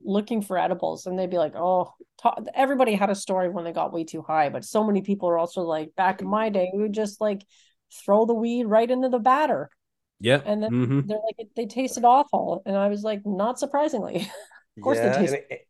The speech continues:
Speaker 3: and it didn't get you very high either back in the day when they did that.
Speaker 2: 'Cause
Speaker 1: Yeah.
Speaker 2: people didn't decarb it.
Speaker 1: That's probably also true.
Speaker 2: Yeah,
Speaker 1: They
Speaker 2: th-,
Speaker 1: probably
Speaker 2: that, that's a new thing. I've made edibles in the past without decarbing it,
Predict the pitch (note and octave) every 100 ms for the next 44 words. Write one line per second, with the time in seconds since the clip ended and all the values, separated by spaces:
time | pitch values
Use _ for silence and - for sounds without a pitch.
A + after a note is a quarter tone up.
0 | _ _ - C3+ D3 A#2 F3+ E3+ E3+ F3
1 | D3+ E3 D#3 C#3+ F#3 C#3+ F3 C#3 G#2+ G2+
2 | - G#2 F#2+ G#2 G2+ G2+ F2 B2+ C#3 E2+
3 | D#2 - _ - - F#3+ F#3+ F#3+ G3 G#3
4 | C#3 D#3+ A3 A3 E3 B2+ G#2 - _ _
5 | _ _ _ - A3 A3 - G#3 G3 D3+
6 | - E3+ - C3+ E3 C3 C#3 F#3 E3 F#3+
7 | G3 A3 - D3+ B2+ F#3+ G3 A#2 A2 C3+
8 | F3 F3 C#3+ C#3+ C3+ B2+ B2 A#2+ A#2+ -
9 | A#2 G2 A#2 G#2+ - G#2 G2+ F#2+ G2+ G2
10 | F2+ F2 F#2 F#2